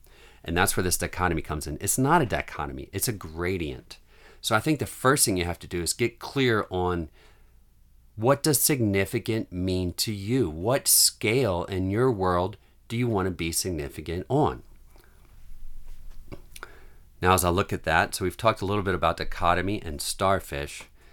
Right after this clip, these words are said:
So let's talk about scale a little bit. Okay,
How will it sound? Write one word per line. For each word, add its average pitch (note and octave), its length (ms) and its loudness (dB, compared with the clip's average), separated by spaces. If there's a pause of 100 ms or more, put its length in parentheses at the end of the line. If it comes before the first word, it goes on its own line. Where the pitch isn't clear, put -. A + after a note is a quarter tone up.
(400)
So C3 140 0
let's C#3+ 220 6
talk D#3+ 180 8
about G2+ 260 4
scale F#2+ 520 2
a - 20 -2
little C#2+ 280 -6
bit. C#2 260 -10 (1400)
Okay, A2+ 320 0